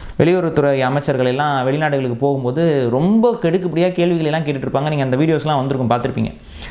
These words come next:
அது என்ன கேட்பாங்கன்னா வந்து, "இந்தியா வந்து ஏன் இதுல தலையிட மாட்டேங்குது? இந்தியா ஏன் வந்து தலையிட மாட்டேங்குது?" அப்படிங்கும்போது இங்க கூட சொன்னாங்க, "இது எங்க பிரச்சனை கிடையாது, உங்க பிரச்சனை, உங்களோட பிரச்சனை உலக பிரச்சனை, நீங்க ஏன் கன்சிடர் பண்றீங்க? அது அப்படி இல்ல," அப்படின்லாம் சொல்லி இந்தியா வந்து முடிந்தவரை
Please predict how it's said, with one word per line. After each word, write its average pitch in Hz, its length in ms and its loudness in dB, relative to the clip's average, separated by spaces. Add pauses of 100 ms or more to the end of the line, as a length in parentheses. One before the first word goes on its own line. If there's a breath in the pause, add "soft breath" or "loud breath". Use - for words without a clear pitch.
(320 loud breath)
அது 160 240 2
என்ன 190 160 0
கேட்பாங்கன்னா 175 380 0
வந்து, 170 580 0
"இந்தியா 196 240 2
வந்து 180 180 0
ஏன் 175 200 2
இதுல 156 120 0
தலையிட 170 260 0
மாட்டேங்குது? 135 500 -2
இந்தியா 185 220 4
ஏன் 175 180 0
வந்து 156 220 -2
தலையிட 160 200 0
மாட்டேங்குது?" 135 440 0
அப்படிங்கும்போது 143 340 -4
இங்க 180 300 2
கூட 185 160 2
சொன்னாங்க, 165 260 -2
"இது 139 200 0
எங்க 139 160 -2
பிரச்சனை 156 320 -2
கிடையாது, 117 480 -2
உங்க 131 220 0
பிரச்சனை, 147 320 -2 (320)
உங்களோட 185 300 2
பிரச்சனை 180 320 0
உலக 180 180 2
பிரச்சனை, 170 320 -4
நீங்க 170 260 0
ஏன் 180 140 0
கன்சிடர் 151 400 0
பண்றீங்க? 120 380 0 (840)
அது 160 200 2
அப்படி 143 140 2
இல்ல," 160 320 4
அப்படின்லாம் 160 280 0
சொல்லி 175 160 2
இந்தியா 175 220 2
வந்து 185 140 0
முடிந்தவரை 208 760 2